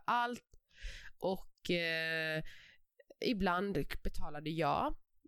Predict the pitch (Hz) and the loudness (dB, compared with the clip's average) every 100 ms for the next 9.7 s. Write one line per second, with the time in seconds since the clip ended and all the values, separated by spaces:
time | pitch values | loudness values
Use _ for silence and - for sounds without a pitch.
0 | - - 147 185 185 175 180 - 285 - | -2 2 4 4 2 2 2 2 4 4
1 | 214 196 123 - - 123 208 233 226 185 | 2 2 2 2 2 4 4 4 2 0
2 | - 135 165 160 170 170 180 220 214 214 | 0 2 2 2 0 -2 -2 0 2 0
3 | 208 - - - 170 160 - - 196 185 | -4 -12 -20 -4 0 4 4 2 0 2
4 | 247 240 160 147 143 - - - - - | 2 2 2 2 2 0 0 0 -2 0
5 | 107 - 202 196 190 - 185 - 175 170 | 2 2 0 0 0 0 -2 0 -2 0
6 | 208 - 160 156 156 190 170 - - 202 | 0 0 0 0 2 2 2 0 0 -4
7 | 147 - 156 - 65 - - 196 220 226 | -6 -4 -2 -2 0 -2 0 -2 -2 -2
8 | - 147 - 233 160 165 175 170 170 208 | 0 0 2 0 0 0 2 2 0 2
9 | - 202 196 170 151 156 | 2 2 0 0 2 0